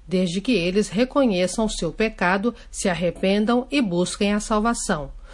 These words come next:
O bispo de Tizaneem recorda as comunidades eclesiais que são chamadas a ser um lugar onde esse caminho de cura se realiza. "A igreja não deve ser um lugar onde os racistas possam encontrar uma casa",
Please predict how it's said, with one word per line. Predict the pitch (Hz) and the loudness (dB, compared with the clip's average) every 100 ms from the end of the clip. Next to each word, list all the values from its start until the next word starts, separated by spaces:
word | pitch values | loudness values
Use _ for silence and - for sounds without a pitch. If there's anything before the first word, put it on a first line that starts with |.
| - - - | -18 -14 0
O | 240 | 2
bispo | 202 233 - | 4 2 2
de | 208 214 | 2 2
Tizaneem | 208 190 190 185 185 | 2 2 4 4 2
recorda | 175 180 - 185 190 180 | 0 -2 0 0 2 0
as | - | -2
comunidades | 196 190 175 180 180 | -2 0 2 2 0
eclesiais | 175 185 170 175 190 208 | 0 0 2 2 2 0
que | 214 | -2
são | 208 196 | 0 0
chamadas | - 220 190 185 185 185 | 0 0 0 0 0 0
a | 185 | -2
ser | - 208 | 0 0
um | 220 | 2
lugar | 226 190 185 202 208 | 2 2 4 4 4
onde | 202 185 196 | 2 4 2
esse | 254 - | 2 -2
caminho | 277 262 208 202 214 | 2 2 4 2 2
de | 254 | 0
cura | 262 190 196 208 208 - | -2 0 2 2 -2 -16
se | - 226 | -4 0
realiza. | 175 190 185 220 233 - 156 139 - - - - - | 2 2 2 4 4 2 -4 -6 -14 -20 -20 -20 -8
"A | 190 202 | 0 0
igreja | 170 190 208 208 196 | 2 4 4 4 2
não | 202 233 | 2 2
deve | 180 190 190 | 2 2 2
ser | 190 190 | 0 0
um | 190 | 0
lugar | 175 160 190 202 | 0 0 2 4
onde | 196 190 | 2 0
os | 185 | -2
racistas | 185 190 - 233 277 - 170 - | -2 -2 0 2 2 0 -2 -2
possam | - 202 202 - 196 185 | 0 2 2 0 0 2
encontrar | 233 269 262 220 180 185 | 2 4 2 4 2 2
uma | 196 226 | 2 2
casa", | 226 226 220 165 160 139 | 2 4 4 2 -2 -4